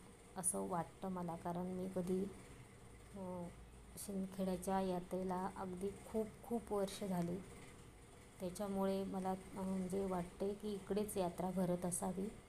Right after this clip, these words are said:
म्हणून हा छानसा पूल आहे आमच्या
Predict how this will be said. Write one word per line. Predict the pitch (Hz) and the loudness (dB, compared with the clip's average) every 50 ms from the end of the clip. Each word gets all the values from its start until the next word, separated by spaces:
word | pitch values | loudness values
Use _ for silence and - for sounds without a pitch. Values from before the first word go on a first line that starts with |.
| - - - - - - - - - - - - - - - - - - - - - - - - - - - - - | -18 -18 -18 -18 -18 -20 -20 -20 -20 -20 -20 -20 -20 -20 -20 -20 -20 -20 -20 -20 -20 -20 -20 -20 -20 -20 -18 -14 -10
म्हणून | 208 196 185 185 180 185 | -6 -4 -4 -2 -2 -2
हा | 170 170 180 185 | -2 -2 -2 -2
छानसा | 180 180 - - - 185 185 190 190 190 190 - - 196 | -2 -4 -6 -4 -2 0 0 2 2 4 4 2 2 0
पूल | 190 - - - 190 185 185 | -2 -4 -4 -4 -2 -2 -2
आहे | 185 175 170 180 | 0 0 -2 -2
आमच्या | 180 180 175 175 - 185 180 180 | -2 -2 -2 -2 -2 -2 -2 -2